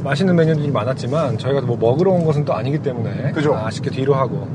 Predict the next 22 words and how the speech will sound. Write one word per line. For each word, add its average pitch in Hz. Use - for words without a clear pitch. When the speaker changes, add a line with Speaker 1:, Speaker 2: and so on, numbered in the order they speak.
Speaker 2:
그리고 214
Speaker 1:
언제나 -
Speaker 2:
여긴 180
또 202
Speaker 1:
네. 156
Speaker 2:
은어가 170
유명하대요. 156
Speaker 1:
그렇군요. 117
Speaker 2:
그리고 196
여기 202
Speaker 1:
아. 175
Speaker 2:
보면 190
또, 156
예, 156
피아골의 220
명소 156
은어 214
마을 156
이렇게 -
써 143
있습니다. -
Speaker 1:
네. 110